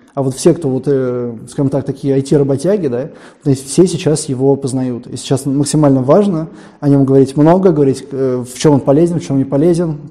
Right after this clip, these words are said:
как стоит выбирать, почему ты это выбираешь или не выбираешь. То есть давать как бы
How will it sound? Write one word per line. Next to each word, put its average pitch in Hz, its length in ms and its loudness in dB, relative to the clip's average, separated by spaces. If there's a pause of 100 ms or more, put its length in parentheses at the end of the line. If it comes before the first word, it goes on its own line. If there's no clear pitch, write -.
как 139 180 -2
стоит 135 180 -2
выбирать, 139 440 -2
почему 143 340 -2
ты 139 100 -4
это 123 120 -4
выбираешь 127 440 -6
или 127 60 -6
не 131 60 -4
выбираешь. 180 200 2
То 147 60 -6
есть - 140 -10
давать 147 300 2
как 143 120 -2
бы 135 160 -2